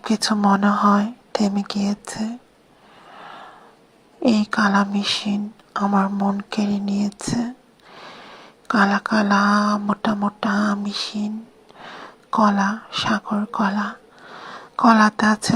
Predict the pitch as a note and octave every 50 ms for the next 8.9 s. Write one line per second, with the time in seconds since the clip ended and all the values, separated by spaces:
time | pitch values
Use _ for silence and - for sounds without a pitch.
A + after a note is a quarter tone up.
0 | A3 G#3 G#3 G#3 G#3 G#3+ - - - - A3 G#3 - - - - - - - A3
1 | A3+ B3+ B3+ - _ _ - - - - - A#3 G#3+ - A3 G#3+ - - A#3 G#3+
2 | - G#3+ G#3 - - A3 G#3+ - - - - - - - A3+ A3+ B3+ D#4 - _
3 | - - - - - - - - - - - - - - - - A3 G#3+ - -
4 | - G#3+ - - - A#3 G#3+ - - - - A3+ G#3 - - G3+ - - - -
5 | - G#3 A3+ A#3 - - - - - - - - - - - - - - - -
6 | - - - - - - - - - A3 - - - - A3+ - - G#3 - -
7 | A3 A3 - - - A3+ G3+ G3+ G#3 G3+ G3+ - - G#3 G3+ G#3+ A3 A#3+ - _
8 | _ _ - _ _ _ _ A#3 G#3+ G#3 - _ - - - G#3+ G#3+